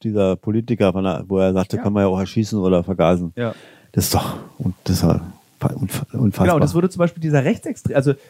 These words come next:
Speaker 2: Lüth, äh, dieser ehemalige, äh, P-, P-, Pressesprecher der Bundestagsfraktion der A F D, ich sag's so deutlich, damit das
Speaker 1: Hm.
Speaker 2: auch gar keiner vergisst, ähm, der ist extremer gewesen als die Rechtsextremen, mit denen
Speaker 1: Mhm.
Speaker 2: ich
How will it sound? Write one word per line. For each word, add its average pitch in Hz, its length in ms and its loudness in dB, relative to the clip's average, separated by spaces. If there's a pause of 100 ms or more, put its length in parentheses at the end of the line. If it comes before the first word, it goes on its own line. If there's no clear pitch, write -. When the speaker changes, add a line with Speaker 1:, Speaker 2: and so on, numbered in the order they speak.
(120)
Speaker 2:
Lüth, 208 420 2 (180)
äh, 127 340 0
dieser 120 240 -2
ehemalige, 117 1700 -2
äh, 131 40 0
P-, 123 180 -2
P-, 131 140 -8
Pressesprecher 131 460 0
der 120 80 6
Bundestagsfraktion 123 720 -4
der 113 200 2
A 113 140 0
F 110 80 -6
D, 143 180 0
ich 120 120 -4
sag's 117 180 -4
so - 60 -12
deutlich, 117 280 -2
damit 113 200 0
das 110 60 -4
Speaker 1:
Hm. 107 80 4
Speaker 2:
auch 92 60 -4
gar 117 120 -2
keiner 123 220 0
vergisst, 127 400 -2 (640)
ähm, 117 520 0 (480)
der 135 140 6
ist 143 100 -4
extremer 165 640 -2
gewesen 196 400 -2
als - 260 -8 (100)
die 151 100 -4
Rechtsextremen, 113 640 -4
mit 101 140 -8
denen 107 120 2
Speaker 1:
Mhm. 107 80 6
Speaker 2:
ich 104 40 6